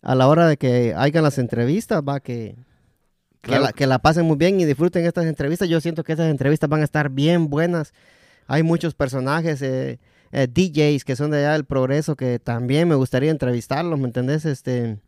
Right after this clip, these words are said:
Speaker 2: Ajá.
Speaker 1: hay mucha gente de allá de Guatemala que, que también, eh, la quiero invitar al podcast para hacerle una entrevista vía teléfono, vaya que,
Speaker 2: Ajá.
Speaker 1: ah, para poder hacer esas entrevistas vía teléfono, pues voy a tener que, vo-, vamos a tener que comprar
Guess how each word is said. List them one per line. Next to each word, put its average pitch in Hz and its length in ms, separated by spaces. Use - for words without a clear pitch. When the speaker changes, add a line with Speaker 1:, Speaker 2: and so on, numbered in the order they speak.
Speaker 2:
Ajá. 110 400
Speaker 1:
hay 160 240
mucha 165 280
gente 156 320
de 143 180
allá 135 120
de 147 80
Guatemala 139 540
que, 123 360
que 123 120
también, 131 720
eh, 127 240
la 123 80
quiero 156 220
invitar 147 340
al 135 120
podcast 156 440
para 123 140
hacerle 147 220
una 147 100
entrevista 135 580
vía 143 220
teléfono, 156 520
vaya 143 280
que, 131 260
Speaker 2:
Ajá. 131 460
Speaker 1:
ah, 123 180
para 135 320
poder 151 240
hacer 175 180
esas 185 180
entrevistas 160 360
vía 170 160
teléfono, 175 420
pues 135 160
voy 151 140
a 147 40
tener 147 240
que, 143 380
vo-, 123 220
vamos 156 320
a - 20
tener 139 240
que 151 160
comprar 135 400